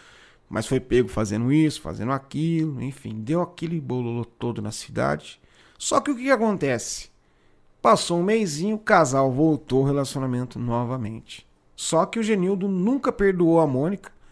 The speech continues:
por esse fato. Inclusive, toda vez que acontecia uma tretinha, toda vez que o casal brigava, ele jogava esse fato na cara dela e dizia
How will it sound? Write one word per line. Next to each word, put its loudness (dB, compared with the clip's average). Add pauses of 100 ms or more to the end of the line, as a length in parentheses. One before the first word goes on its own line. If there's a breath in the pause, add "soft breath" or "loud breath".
(460 soft breath)
por 6
esse 2
fato. 0
Inclusive, 2
toda 8
vez 4
que -2
acontecia -2
uma -4
tretinha, -6
toda -6
vez -4
que -8
o -6
casal -4
brigava, 0 (360 soft breath)
ele 8
jogava 2
esse -8
fato -6
na -4
cara -2
dela -2 (800)
e 0
dizia 0